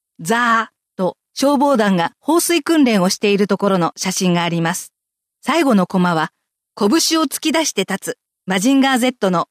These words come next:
フィギュアの写真です。コピーライト、ダイナミック企画、東映アニメーション。イラスト終わり。永井豪さんと考える、災害と防災のこと。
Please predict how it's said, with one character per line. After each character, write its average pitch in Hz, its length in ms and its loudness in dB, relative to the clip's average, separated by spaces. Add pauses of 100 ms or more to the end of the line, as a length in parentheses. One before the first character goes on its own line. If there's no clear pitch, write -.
(200)
フ 339 80 -2
ィ 294 40 0
ギ 302 120 0
ュ 247 80 2
ア 214 60 2
の 175 100 2
写 185 140 -2
真 190 240 -2
で 175 120 -2
す。 - 240 -10 (240)
コ 214 140 -2
ピ 330 200 2
ー - 20 2
ラ 302 100 2
イ 254 80 0
ト、 - 180 -4 (180)
ダ 208 160 0
イ 269 60 4
ナ 262 120 4
ミ 262 100 4
ッ 254 80 -2
ク 254 160 0
企 - 160 -12
画、 196 280 -4 (280)
東 262 260 2
映 254 240 0
ア 208 100 0
ニ 226 140 4
メ 214 140 2
ー 190 60 2
シ - 120 -6
ョ 135 80 -6
ン。 - 40 -12 (420)
イ 185 100 0
ラ 240 120 0
ス - 100 -4
ト - 300 -2
終 175 180 -2
わ 170 60 -2
り。 185 160 -10 (1120)
永 359 320 0
井 262 140 2
豪 269 200 2
さ 220 180 -2
ん 208 80 0
と 180 140 -2
考 220 340 2
え 220 140 2
る、 175 180 -2 (320)
災 262 280 -2
害 285 220 0
と 262 360 0
防 247 200 2
災 269 260 2
の 240 140 2
こ 214 160 -2
と。 190 200 -2